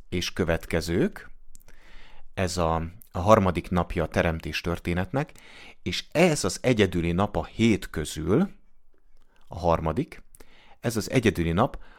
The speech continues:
amikor Isten kétszer mondja azt,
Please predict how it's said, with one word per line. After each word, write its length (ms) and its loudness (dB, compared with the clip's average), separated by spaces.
amikor 340 0
Isten 480 2
kétszer 760 6
mondja 560 4
azt, 400 0